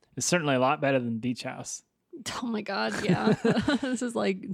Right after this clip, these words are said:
Speaker 2: light years better. <laughs> I liked it a lot. I thought the two, uh, main women, the best friends, were great.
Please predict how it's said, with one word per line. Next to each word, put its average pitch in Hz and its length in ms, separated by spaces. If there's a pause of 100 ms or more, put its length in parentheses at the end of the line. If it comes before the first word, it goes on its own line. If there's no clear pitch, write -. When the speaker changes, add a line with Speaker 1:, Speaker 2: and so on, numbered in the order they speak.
Speaker 2:
light 196 340
years 196 260
better. 208 420
<laughs> - 760
I 220 120
liked 302 220
it 285 80
a 226 60
lot. 208 440
I 247 100
thought 262 220
the 240 100
two, 226 420
uh, 202 420 (120)
main 214 320
women, 202 460 (260)
the 196 180
best 196 340
friends, 202 460
were 190 360 (120)
great. 190 460